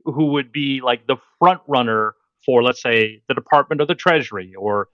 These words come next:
the Department of Commerce or Transportation or anything else there,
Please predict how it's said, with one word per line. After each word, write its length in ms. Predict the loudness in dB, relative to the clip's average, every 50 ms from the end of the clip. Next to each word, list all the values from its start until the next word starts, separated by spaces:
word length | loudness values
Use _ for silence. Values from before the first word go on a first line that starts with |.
| _ _ _ -10
the 60 | -8
Department 440 | -6 -2 2 2 2 2 2 -2 -6
of 40 | -4
Commerce 560 | 0 4 4 4 4 2 -2 -8 -10 -10 -4
or 100 | -4 -4
Transportation 760 | -2 0 0 -2 -2 0 -2 -4 0 0 -2 -2 -2 -4 -4 -4
or 40 |
anything 200 | -4 -4 -2 0
else 220 | 2 0 0 0 -2
there, 220 | -4 -4 -4 -4